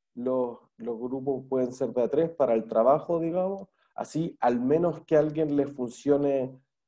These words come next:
eh, medianamente decente, mm, y t-, tratemos de que surja lo mejor posible. Entonces, yo ya sí espero que, nosotros dijimos, "Oye, no funcionan", Rita ayer, le escribí a Elizalde, etcétera,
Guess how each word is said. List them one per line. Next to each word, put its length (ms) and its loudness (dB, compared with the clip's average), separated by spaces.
eh, 220 -6
medianamente 880 2
decente, 840 -2
mm, 340 -12
y 420 -4
t-, 160 -16
tratemos 540 2
de 120 0
que 120 0
surja 360 0
lo 120 0
mejor 360 -6
posible. 580 -6
Entonces, 880 -2
yo 160 2
ya 200 6
sí 240 2
espero 440 4
que, 540 2
nosotros 400 -2
dijimos, 340 0
"Oye, 200 2
no 140 -2
funcionan", 680 0
Rita 340 4
ayer, 440 4
le 100 -2
escribí 340 -2
a 60 4
Elizalde, 580 2
etcétera, 480 0